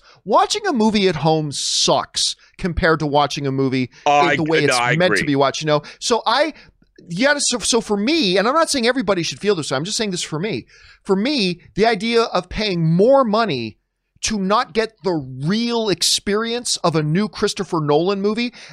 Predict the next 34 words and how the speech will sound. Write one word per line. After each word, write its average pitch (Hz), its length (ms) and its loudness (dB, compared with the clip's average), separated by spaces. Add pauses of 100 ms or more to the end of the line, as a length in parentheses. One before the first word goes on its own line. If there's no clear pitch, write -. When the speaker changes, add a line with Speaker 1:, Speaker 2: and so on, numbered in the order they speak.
Speaker 1:
And 190 160 0
Christopher 262 400 -2
Nolan 180 420 2
is 151 180 -4
one 196 160 0
of 185 40 0
those 165 160 2
directors 156 460 -2
who 160 300 -6
really 226 460 2
knows 196 360 4
how 190 180 2
to 180 120 0
use 160 560 -2 (340)
the 131 240 0
big 185 400 0
screen 175 720 0 (220)
with 160 100 0
his - 160 0
Speaker 2:
Yeah. 190 200 2
Speaker 1:
cinematography 165 680 -2
and 165 80 -2
all 151 80 2
that 151 140 2
kind 165 100 -4
of 143 60 -6
stuff. 165 160 -2
So 170 180 0 (240)
the 208 160 2
idea 220 380 0
for 233 160 -10
me 202 320 -2 (240)
of - 180 -2
paying 190 340 0